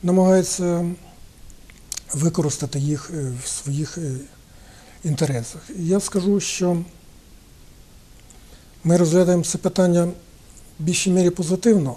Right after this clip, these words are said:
але з величезною пересторогою, е, акцентуючи увагу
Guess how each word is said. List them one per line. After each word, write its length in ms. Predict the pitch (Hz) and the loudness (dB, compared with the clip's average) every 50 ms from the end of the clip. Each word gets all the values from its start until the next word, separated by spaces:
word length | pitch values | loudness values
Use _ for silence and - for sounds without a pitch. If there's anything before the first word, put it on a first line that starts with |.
| - | -6
але 320 | - 165 165 170 156 127 113 117 - - - 143 143 | -4 -2 0 0 0 -2 -4 -6 -12 -18 -16 -12 -8
з 40 | 147 | -6
величезною 520 | 151 160 175 175 - 190 180 160 165 170 | -4 -2 -2 -2 -2 -2 -2 0 -2 -2
пересторогою, 760 | 165 - 180 175 - - - 208 214 220 196 151 139 127 117 110 117 - - - - - - - - - - - - - - - - - 160 | -2 -4 -6 -6 -6 -4 0 2 2 4 2 2 -2 -4 -6 -8 -10 -14 -18 -20 -20 -20 -20 -20 -20 -20 -20 -20 -20 -20 -20 -20 -18 -12 -8
е, 40 | 147 135 127 123 120 120 123 143 - - - 190 | -6 -6 -6 -6 -6 -8 -10 -14 -18 -18 -14 -12
акцентуючи 560 | 143 - - 175 170 - 196 185 170 - 180 | -10 -6 -4 -2 0 4 4 4 4 4 4
увагу 540 | 180 170 170 180 170 160 151 151 156 151 151 | 2 4 6 6 6 6 6 4 4 2 0